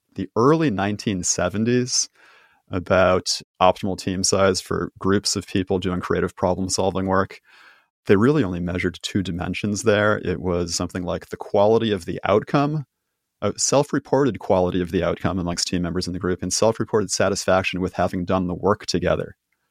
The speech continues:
And these two dimensions happen to intersect at the number four point six. Four point six people is the optimal team size.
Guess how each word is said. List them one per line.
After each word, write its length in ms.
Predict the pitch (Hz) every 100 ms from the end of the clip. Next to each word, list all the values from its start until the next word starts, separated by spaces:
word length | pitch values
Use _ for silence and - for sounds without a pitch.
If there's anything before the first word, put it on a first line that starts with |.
| _ _ _ _ _ -
And 220 | 101 95
these 180 | 98 92
two 220 | - 123
dimensions 640 | 113 101 98 101 - 101 -
happen 360 | - 95 104 92
to 160 | -
intersect 720 | 90 92 - 90 - 90 -
at 100 | 85
the 80 | -
number 280 | 87 90 87
four 300 | - 98 95
point 300 | - 101 -
six. 380 | - - - -
Four 180 | 101 87
point 300 | - - -
six 260 | 85 -
people 460 | - 82 80 80 85
is 100 | 87
the 140 | 87
optimal 500 | 82 82 - 87 85
team 240 | - 85 85
size. 400 | 90 - 90